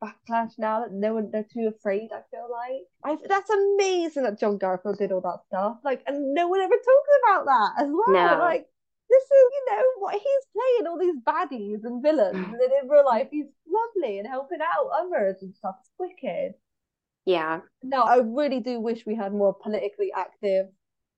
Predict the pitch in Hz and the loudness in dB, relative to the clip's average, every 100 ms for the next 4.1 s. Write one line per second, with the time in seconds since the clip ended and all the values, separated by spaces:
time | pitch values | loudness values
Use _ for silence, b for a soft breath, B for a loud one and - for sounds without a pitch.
0 | _ _ _ _ 220 190 - 202 208 - | _ _ _ _ -4 -2 -2 -4 -4 -2
1 | 262 311 285 311 277 269 254 233 233 220 | 2 4 4 2 2 0 0 2 2 0
2 | 190 _ _ _ _ _ _ - 233 202 | -2 _ _ _ _ _ _ -8 -8 -8
3 | 214 208 196 202 214 214 214 226 233 285 | -4 -4 -2 -2 -2 -2 -4 -4 -4 -6
4 | 311 | -8